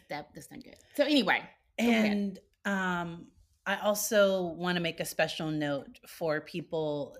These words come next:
Speaker 2: that are going to be grieving this holiday,
Speaker 1: Oh, yeah.
Speaker 2: because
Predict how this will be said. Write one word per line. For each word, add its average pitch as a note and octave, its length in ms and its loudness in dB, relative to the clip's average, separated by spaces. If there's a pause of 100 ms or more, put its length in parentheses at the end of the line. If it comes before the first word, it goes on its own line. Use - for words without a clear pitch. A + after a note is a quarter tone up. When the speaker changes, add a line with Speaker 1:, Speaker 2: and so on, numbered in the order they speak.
(100)
Speaker 2:
that C#3+ 200 -4 (100)
are D3+ 200 -4
going G3 380 -6
to G#3 120 -10
be G3+ 120 -8
grieving G#3+ 800 -6 (140)
this G#3+ 240 -10
holiday, G#3+ 720 -6
Speaker 1:
Oh, - 20 -18
yeah. C3+ 260 -16 (280)
Speaker 2:
because D#3 920 -2